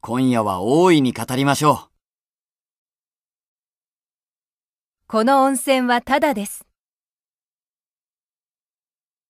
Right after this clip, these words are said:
Speaker 1: 彼は文章がとてもうまい。後に彼は総理大臣になりました。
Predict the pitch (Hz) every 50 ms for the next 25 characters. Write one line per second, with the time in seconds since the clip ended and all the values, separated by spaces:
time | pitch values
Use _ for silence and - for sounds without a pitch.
0 | _ _ _ _ _ _ _ _ _ _ _ - 101 113 123 131 120 107 92 85
1 | 80 110 143 170 180 - - 147 127 117 110 104 101 - - 113 - - 165 170
2 | 175 180 180 180 180 185 180 143 110 - _ _ _ _ _ _ _ _ _ _
3 | _ _ _ _ _ _ _ _ _ _ _ _ _ _ _ _ _ _ _ _
4 | _ _ _ _ _ _ _ _ _ _ _ _ _ _ _ _ _ _ _ _
5 | _ _ _ _ _ _ _ _ 104 113 120 120 - 165 170 160 147 156 - 165
6 | 156 127 101 92 80 76 - _ _ _ _ _ - - 131 143 180 202 208 170
7 | 196 185 160 120 92 98 95 87 82 80 80 78 82 95 92 85 78 - - -
8 | - _